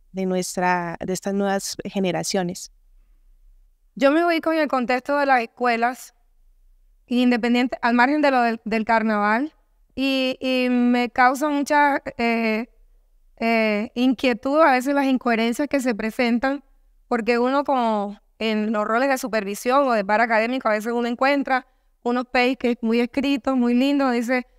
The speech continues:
Speaker 2: "Estamos en un modelo pedagógico crítico o sociocrítico", y uno va a los ambientes reales y sigue viendo las, las sillas ubicadas, como en la pedagogía tradicional, allá, con el podium del profesor o la silla,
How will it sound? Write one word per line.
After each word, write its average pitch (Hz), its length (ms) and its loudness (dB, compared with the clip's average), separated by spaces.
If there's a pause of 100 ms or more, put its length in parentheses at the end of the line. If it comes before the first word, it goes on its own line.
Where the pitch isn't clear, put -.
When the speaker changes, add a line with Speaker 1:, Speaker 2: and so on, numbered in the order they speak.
(200)
Speaker 2:
"Estamos 254 460 2
en 262 80 2
un 262 100 2
modelo 262 320 0
pedagógico 240 720 -4
crítico 262 1040 -2
o 240 160 0
sociocrítico", 262 1300 -2 (240)
y 240 140 -4
uno 294 260 2
va 277 200 4
a 302 60 2
los 285 180 -2
ambientes 247 520 -2
reales 254 420 4
y 262 60 0
sigue 262 300 -2
viendo 277 460 0
las, 233 300 -2
las 220 380 -2
sillas 277 380 0
ubicadas, 262 760 2 (460)
como 220 220 -2
en 220 60 0
la 214 120 4
pedagogía 214 520 0
tradicional, 262 720 0
allá, 277 500 4 (220)
con 226 240 -2
el 214 140 -6
podium 285 580 2
del 240 220 0
profesor 262 720 0
o 220 160 2
la 214 180 0
silla, 277 400 0